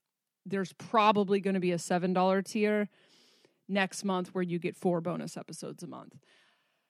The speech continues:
Ten dollar tier live streams that are energy updates weekly and readings, fun, talking shit.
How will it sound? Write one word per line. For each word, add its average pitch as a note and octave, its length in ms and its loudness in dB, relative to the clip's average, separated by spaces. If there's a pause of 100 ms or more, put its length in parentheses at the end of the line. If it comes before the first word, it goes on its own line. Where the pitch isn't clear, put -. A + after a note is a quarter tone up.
(260)
Ten C4+ 300 6
dollar C4 320 10
tier B3 640 6 (120)
live A3 320 8
streams A3+ 600 0
that G3 380 2
are F#3 680 2
energy G#3 640 2
updates F#3+ 520 -2
weekly G#3 640 -2
and F3+ 560 -4
readings, F#3+ 720 0
fun, F#3 640 -2
talking F3+ 380 -4
shit. F3+ 400 -2